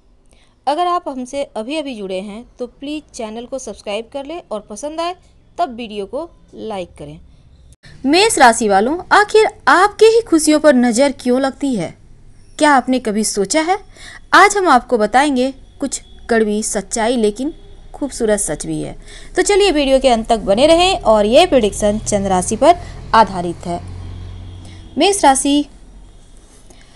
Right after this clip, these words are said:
आपके अंदर बहुत सारी एनर्जी होती है, आगे बढ़ने का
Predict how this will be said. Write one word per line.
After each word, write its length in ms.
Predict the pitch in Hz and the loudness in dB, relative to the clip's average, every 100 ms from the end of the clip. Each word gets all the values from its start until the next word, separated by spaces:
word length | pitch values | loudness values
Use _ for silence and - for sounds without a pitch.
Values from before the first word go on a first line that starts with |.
| - - - - - - - _ | -20 -20 -20 -20 -20 -20 -20 _
आपके 340 | 277 320 330 311 | 6 6 6 4
अंदर 420 | 240 226 226 254 - - - - 202 | 4 6 4 4 -4 -20 -20 -12 0
बहुत 480 | 247 - 339 359 | 0 4 6 6
सारी 560 | 359 285 254 247 247 240 - - - _ - - - - - 254 | 6 2 2 2 0 -4 -10 -20 -20 _ -20 -20 -20 -20 -4 0
एनर्जी 380 | 254 233 254 | 2 2 0
होती 280 | 208 170 151 | -2 -4 -8
है, 200 | 160 180 - - - - | -12 -16 -20 -20 -8 2
आगे 280 | 233 254 311 | 4 4 2
बढ़ने 340 | 302 302 311 | 4 4 0
का 360 | 302 311 311 | 0 2 2